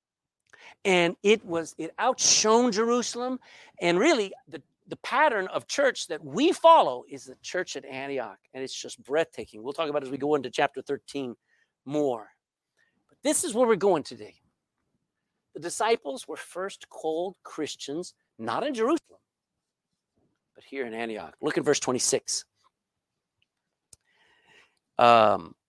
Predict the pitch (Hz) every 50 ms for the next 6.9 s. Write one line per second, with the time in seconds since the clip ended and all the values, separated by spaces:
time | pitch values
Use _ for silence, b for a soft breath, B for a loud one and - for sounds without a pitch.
0 | _ _ _ _ _ _ _ _ _ _ _ _ _ _ _ _ - 135 151 170
1 | 185 170 175 180 185 185 196 170 170 151 135 143 139 143 147 147 208 254 269 247
2 | 240 240 226 - - 247 226 226 247 254 202 185 220 220 190 156 147 151 175 202
3 | 226 220 208 208 214 214 185 170 156 156 151 147 170 175 - 165 151 - - 208
4 | 254 269 233 - - 185 180 190 185 - - 156 143 127 - 175 240 311 339 330
5 | 262 208 196 190 202 185 156 156 147 - - - 233 233 240 202 196 196 180 -
6 | - 202 196 190 160 - 160 147 147 - - - 233 262 277 - - -